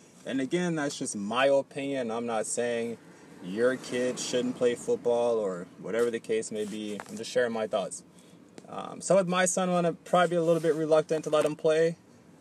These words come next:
Uh, maybe he can do flag football or something like that. Um, but I just don't want my kid to have brain damage because the head is really fragile. And I feel a lot of the football players nowadays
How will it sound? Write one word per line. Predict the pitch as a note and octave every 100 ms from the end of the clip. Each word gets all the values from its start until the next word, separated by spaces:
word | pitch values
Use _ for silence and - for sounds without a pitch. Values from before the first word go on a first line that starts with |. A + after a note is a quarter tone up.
| -
Uh, | G2+ G2+
maybe | A2 C3+ D3+ C#3+
he | C#3+
can | C#3
do | C3 B2+
flag | - C3 C3
football | A#2+ - - B2+ B2+
or | B2+
something | - A#2+ B2
like | A#2+ A#2
that. | B2 B2 - - - - - - - - -
Um, | G2+ G#2 G#2 F#2+ -
but | D#3
I | E3+
just | C#4
don't | A3
want | G3 F#3
my | E3+
kid | - E3+ D#3+
to |
have | D3 D3 C#3 C3 A#2 - - - - - G2+
brain | A#2+ C#3+ D#3
damage | A#2 G2 F#2 F#2+ -
because | - G#2 B2 A2+ G#2+ - - - - - G#2
the | A2+
head | C3 C#3+
is | B2+ A2
really | B2+
fragile. | A2+ - B2+ B2 G2 F2+ F#2+ - - - - - -
And | G#2+
I | A2 G#2+
feel | - B2 A#2 A#2 A#2 - -
a |
lot | G#2+ A#2+ B2
of |
the | G#2+
football | - C3 - A2
players | G#2+ - G#2+ G#2 G#2 -
nowadays | G#2+ C3 E3+ D#3+ A#2 G2+ G2 G#2 G2 -